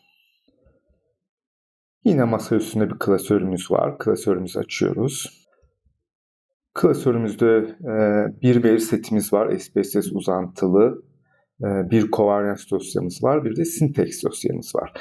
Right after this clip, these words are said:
Syntax dosyamız normalde S P L uzantılıdır. Burada normal bir metin dosyasına kaydedilmiş. Ama bu haliyle de Lizrel'de, e, dosyayı açabiliriz.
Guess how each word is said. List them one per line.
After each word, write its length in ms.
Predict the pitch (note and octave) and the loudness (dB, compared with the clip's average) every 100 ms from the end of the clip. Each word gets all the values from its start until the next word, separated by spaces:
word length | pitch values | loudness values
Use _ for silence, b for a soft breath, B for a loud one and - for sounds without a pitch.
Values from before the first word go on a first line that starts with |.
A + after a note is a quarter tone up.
| B - | B -14
Syntax 440 | - - C3 - | -2 0 0 0
dosyamız 340 | B2+ C3+ B2+ | 0 2 0
normalde 500 | B2+ A#2+ A#2+ A#2+ A#2+ | 2 4 4 2 0
S 340 | A2+ - A2 - | -4 0 0 4
P 240 | A2+ A2 | 4 4
L 80 | B2+ | 4
uzantılıdır. 800 | C#3 G#2+ F#2+ F#2 F#2 F2 G#2+ - | 2 0 -2 -2 -2 0 -2 0
Burada 200 | B2+ A#2+ | 2 2
normal 420 | A#2 A2+ C3 C#3 | 4 4 4 4
bir 60 | A2 | 4
metin 340 | G2+ - C3 | 2 2 4
dosyasına 480 | G#2 - E2+ - F2+ | 4 2 -4 -4 -4
kaydedilmiş. 720 | G#2 F#2+ F#2 - D#3 G3 - B B | -2 0 -2 -2 -2 -4 -4 B B
Ama 240 | - F#2 - | -2 0 2
bu 200 | D#3 A#2 | 2 2
haliyle 540 | G2 F#2+ F2+ F2+ G#2+ | 0 -2 -4 -2 2
de 100 | C3+ | 2
Lizrel'de, 760 | A#2 G#2+ - G1+ - C3 C3+ C#3 _ _ - | 2 -2 -2 -2 2 2 2 -2 _ _ -4
e, 200 | F#2+ F2+ | -2 2
dosyayı 400 | G#2 - G#2+ C3 | 0 2 4 4
açabiliriz. 640 | - G2+ - - - - | 2 -4 -4 -8 -10 -14